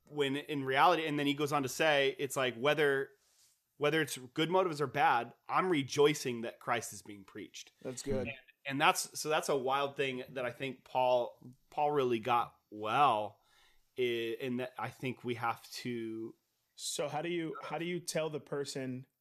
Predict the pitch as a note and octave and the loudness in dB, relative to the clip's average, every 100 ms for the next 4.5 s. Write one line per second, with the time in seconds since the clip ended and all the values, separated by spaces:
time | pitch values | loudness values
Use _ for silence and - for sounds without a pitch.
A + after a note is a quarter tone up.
0 | _ _ _ _ _ - C3+ C3 C3+ C#3 | _ _ _ _ _ -6 -6 -4 -4 -4
1 | C3 C3+ A#2+ B2 A2+ B2+ A#2+ C3+ B2 A#2+ | -6 -6 -4 -6 -4 -4 -4 -4 -4 -6
2 | B2 A#2 A2 B2 B2+ B2 B2 A#2+ - - | -6 -8 -8 -6 -6 -4 -4 -6 -10 -18
3 | _ _ _ _ _ _ _ C#3 C#3+ C#3+ | _ _ _ _ _ _ _ -4 -2 -2
4 | C#3+ C3 B2 B2+ | -2 -4 -4 -4